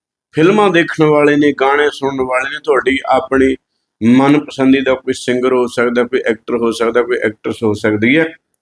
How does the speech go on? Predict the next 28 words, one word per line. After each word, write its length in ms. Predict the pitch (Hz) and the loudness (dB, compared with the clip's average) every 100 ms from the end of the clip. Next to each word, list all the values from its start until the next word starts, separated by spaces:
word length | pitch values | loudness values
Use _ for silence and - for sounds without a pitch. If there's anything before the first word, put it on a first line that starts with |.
| _ 165 | _ -4
ਪਰ 120 | - - | -4 -2
ਧਿਆਨ 280 | 151 117 117 | -2 0 -2
ਰੱਖਿਆ 280 | 120 135 135 | -2 -2 0
ਕਰੋ, 240 | 151 175 - _ _ _ | 0 0 -4 _ _ _
ਵਿਰੋਧ 380 | 104 135 175 185 | 0 4 4 4
ਦੀ 80 | 185 | 0
ਇੱਕ 180 | 180 170 | -4 -8
ਸੀਮਾ 400 | - 143 131 123 | -2 2 4 2
ਹੁੰਦੀ 360 | 107 101 98 | -2 -6 -10
ਹੈ, 40 | - _ _ _ _ - | -18 _ _ _ _ -10
ਦਾਇਰੇ 400 | 107 139 143 160 | -2 2 2 4
ਦੇ 100 | 156 | 2
ਵਿੱਚ 200 | 151 147 | 0 -2
ਰਹਿ 140 | 135 139 | -4 -4
ਕੇ 140 | 156 | -4
ਕਰਿਆ 260 | 127 117 120 | -2 -2 -2
ਕਰੋ। 300 | 135 151 143 _ - - | -2 -4 -6 _ -8 -2
ਐਵੇਂ 320 | 175 196 208 | 2 2 4
ਨਾ 120 | 214 151 | 2 2
ਜਬਲੀਆਂ 400 | 151 160 208 208 | 0 2 2 2
ਮਾਰ 320 | 185 151 143 139 | 2 2 2 0
ਕੇ 220 | 147 143 _ _ _ _ - | -6 -8 _ _ _ _ -2
ਆਪਣੀ 400 | 143 143 151 156 127 | -2 2 2 2 0
ਅਕਲ 280 | 131 143 139 | 0 2 4
ਦਾ 260 | 135 131 - _ _ - | 4 2 -4 _ _ -4
ਜਨਾਜ਼ਾ 460 | 127 135 127 123 | 0 2 2 0
ਕੱਢਿਆ 300 | 120 101 120 | -2 -2 -2
ਕਰੋ। 240 | 120 95 | -2 -6